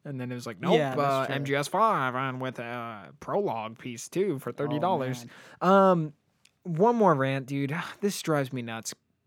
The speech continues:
Speaker 1: Backwards compatibility is awesome,
Speaker 2: Yeah, it
Speaker 1: okay?
Speaker 2: is.
Speaker 1: I love playing old Call of Duties. Literally, my friend and I still come and hang out together, and we will pop in the old PlayStation three and play Black Ops one.
Speaker 2: This is why P C Master Race, though.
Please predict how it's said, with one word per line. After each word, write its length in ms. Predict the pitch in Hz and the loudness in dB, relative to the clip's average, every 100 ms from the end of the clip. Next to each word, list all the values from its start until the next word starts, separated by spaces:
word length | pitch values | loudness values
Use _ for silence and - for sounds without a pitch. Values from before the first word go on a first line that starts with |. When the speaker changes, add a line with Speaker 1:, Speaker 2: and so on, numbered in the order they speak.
| _ - | _ -4
Speaker 1:
Backwards 420 | 247 254 262 214 | -4 -2 -2 0
compatibility 800 | 208 175 170 170 156 156 156 156 | 0 0 2 2 4 4 4 0
is 280 | - 262 240 | -6 -10 -8
awesome, 760 | - 208 196 190 - 139 120 117 - | 0 4 4 2 -2 -4 -6 -12 -10
Speaker 2:
Yeah, 100 | 139 | -6
it 20 | |
Speaker 1:
okay? 220 | 180 185 | -2 -2
Speaker 2:
is. 100 | 190 - - 180 | -4 -8 -6 0
Speaker 1:
I 100 | 196 | 2
love 300 | 180 185 175 | 4 4 2
playing 260 | 147 131 | -4 -4
old 160 | 123 127 | -6 -6
Call 220 | 127 123 | -6 -6
of 60 | 120 | -6
Duties. 300 | 117 110 156 | -10 -8 -2
Literally, 380 | 185 196 196 | 2 2 2
my 140 | 180 151 | 2 0
friend 180 | 165 165 | -2 -2
and 80 | 156 | -2
I 60 | |
still 260 | 147 185 175 | -4 -2 -2
come 360 | - 175 170 170 _ _ 147 | -2 -2 -2 -6 _ _ -6
and 100 | 139 | -4
hang 240 | 156 175 | -4 -2
out 300 | 165 147 - | -2 -4 -6
together, 440 | 143 123 113 135 - | -6 -4 -6 -10 -12
and 320 | 139 139 139 | -8 -6 -4
we 140 | 135 143 | -2 0
will 380 | 139 135 131 123 | 0 0 -2 -6
pop 320 | - 160 - 160 | -8 -6 -4 -2
in 200 | 147 143 | 0 -2
the 60 | - | 0
old 260 | 156 156 | 0 0
PlayStation 480 | 165 156 160 160 156 | -2 -2 -4 -4 -4
three 100 | 143 | -4
and 100 | 123 | -4
play 120 | 123 | -4
Black 320 | 120 120 131 | -4 -4 -4
Ops 180 | 120 - | -8 -10
one. 300 | 113 107 - - _ - | -14 -14 -18 -20 _ -10
Speaker 2:
This 180 | 185 196 | -4 0
is 200 | 208 175 | 0 0
why 260 | 147 131 | 0 -2
P 200 | - 143 | -4 -4
C 220 | 143 135 131 | -4 -6 -6
Master 400 | 123 123 - 123 | -6 -10 -12 -12
Race, 300 | 123 123 - | -12 -12 -14
though. 220 | 104 135 | -16 -16